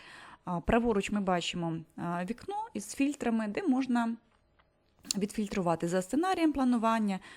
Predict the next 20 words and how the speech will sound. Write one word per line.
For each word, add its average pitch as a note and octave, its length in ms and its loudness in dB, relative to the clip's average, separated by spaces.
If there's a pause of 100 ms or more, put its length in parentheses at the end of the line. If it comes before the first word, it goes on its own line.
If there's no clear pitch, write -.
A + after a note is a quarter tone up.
(260)
за G3 320 2
організацією G3 880 2
чи F#3+ 260 2
підрозділом, G#3+ 760 0
або D4 240 2
ж - 100 -2
відповідальним F#3+ 720 -2 (440)
менеджером. D#3+ 680 -4 (800)
А F3+ 100 -6
також A#3+ 340 -2
цікавим G#3+ 420 -2
інструментом, D#3+ 960 -4
а, D#3+ 160 -6
в D#3 120 -12
підсистемі E3+ 640 -4
C - 140 -8
R D#3+ 200 -4
M D3+ 80 -6
Basmala A3+ 420 -4
Business D#4+ 440 -2